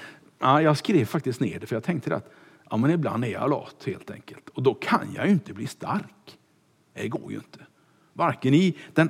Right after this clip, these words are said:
andliga världen eller i den muskulära <laughs> världen. Utan jag måste ju göra någonting. Det går inte att vara lat. Och jag tror faktiskt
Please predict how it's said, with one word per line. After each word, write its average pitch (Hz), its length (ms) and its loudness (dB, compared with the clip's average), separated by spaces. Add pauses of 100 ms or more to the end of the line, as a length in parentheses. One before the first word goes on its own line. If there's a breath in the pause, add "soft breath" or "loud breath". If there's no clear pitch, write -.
andliga 151 540 4
världen 113 520 2
eller 143 320 6
i 135 260 4 (180 loud breath)
den 147 380 6
muskulära 151 800 6
<laughs> - 0 -
världen. 87 460 2 (420 loud breath)
Utan 143 260 4
jag 139 120 6
måste 147 340 -2
ju 101 120 0
göra 143 420 0
någonting. - 360 -4
Det 165 100 6
går 117 280 -2
inte 131 200 -2
att 101 60 -4
vara 107 220 -8
lat. - 400 -12 (2500 loud breath)
Och 180 80 6
jag 208 180 8
tror 139 320 2
faktiskt - 720 -8